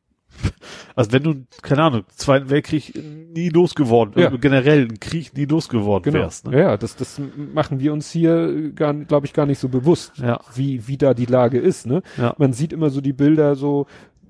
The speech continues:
Speaker 2: ja, ist ja wohl auch, Gott sei Dank, größtenteils Normalität.
Speaker 1: Ja.
Speaker 2: Aber dann doch immer mit der, mit der Möglichkeit, es könnten auch jederzeit die Sirenen losgehen, es könnten jederzeit Raketen kommen.
Speaker 1: Also
Speaker 2: Ich glaub, da
Speaker 1: größtenteils
Speaker 2: hat
Speaker 1: Normalität meinst du, dass sie abgefangen werden?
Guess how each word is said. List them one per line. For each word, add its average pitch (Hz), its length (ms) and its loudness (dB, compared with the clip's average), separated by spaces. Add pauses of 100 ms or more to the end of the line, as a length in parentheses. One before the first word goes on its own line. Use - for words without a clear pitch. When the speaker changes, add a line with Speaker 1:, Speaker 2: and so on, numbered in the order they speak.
(120)
Speaker 2:
ja, 143 220 2 (120)
ist - 220 -8
ja 160 180 2
wohl 156 180 2
auch, 151 200 -4 (880)
Gott 143 160 0
sei 151 100 4
Dank, 143 200 0
größtenteils 135 720 0
Normalität. 123 840 -4
Speaker 1:
Ja. 113 320 -2 (800)
Speaker 2:
Aber 127 280 4
dann 127 240 0
doch 127 160 2
immer 165 280 0
mit 175 220 -2
der, 175 460 4
mit 160 200 -4
der 170 120 2
Möglichkeit, 160 640 0
es - 160 -6
könnten 147 520 -2
auch 160 280 -4
jederzeit 156 640 2
die 156 60 -2
Sirenen 151 440 0
losgehen, 147 420 0
es 127 140 -4
könnten 135 300 -2
jederzeit 165 500 0
Raketen 156 380 -4
kommen. 156 140 -2
Speaker 1:
Also 110 100 2
Speaker 2:
Ich - 20 -6
glaub, 127 120 4
da 127 40 4
Speaker 1:
größtenteils 127 280 2
Speaker 2:
hat 143 60 0
Speaker 1:
Normalität 131 480 0
meinst 117 220 -2
du, 113 60 -4
dass 101 80 -2
sie 113 80 -4
abgefangen 101 460 -8
werden? 98 220 -8